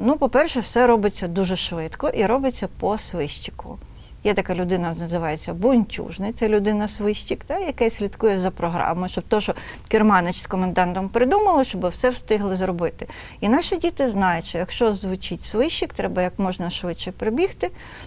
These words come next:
щоб ми все то, що задумали, зробили. От, е, по-друге, в нас є навчання. От ми, наприклад, на цьому таборі будемо їхати в Крилос, е,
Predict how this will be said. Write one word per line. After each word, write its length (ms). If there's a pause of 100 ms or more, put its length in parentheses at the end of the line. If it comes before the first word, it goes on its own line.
щоб 140
ми 220
все 300 (280)
то, 120
що 160
задумали, 560
зробили. 640 (760)
От, 380
е, 40 (720)
по-друге, 580
в 40
нас 360
є 140
навчання. 600
От 120
ми, 160
наприклад, 460
на 120
цьому 280
таборі 360
будемо 360
їхати 460
в 160
Крилос, 560
е, 460